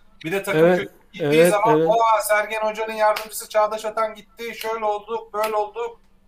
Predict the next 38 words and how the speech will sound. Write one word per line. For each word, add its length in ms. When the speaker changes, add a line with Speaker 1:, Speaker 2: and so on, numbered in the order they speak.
Speaker 2:
Ya 140
Speaker 1:
falan. 160
Speaker 2:
bir 60
işte 320
Speaker 1:
Hepimiz, 440
hepimiz 380
o 40
haldeydik. 580
Speaker 2:
bir, 200
bir 260
Speaker 1:
Hepimiz 180
o 40
Speaker 2:
tamamlama 420
Speaker 1:
haldeydik. 80
Speaker 2:
var 240
demek 340
ki. 80
Yani 440
bu 300
yardımcı 580
Speaker 1:
Evet. 0
Speaker 2:
hoca 280
ve 120
teknik 400
direktör 380
arasında 580
demek 300
ki 100
bir 140
tamamlama 640
var. 220
Birinin 380
konsantrasyonu 1120
dağıldığı 460
zaman, 360
yani 360
birinin 380
dediğimiz 420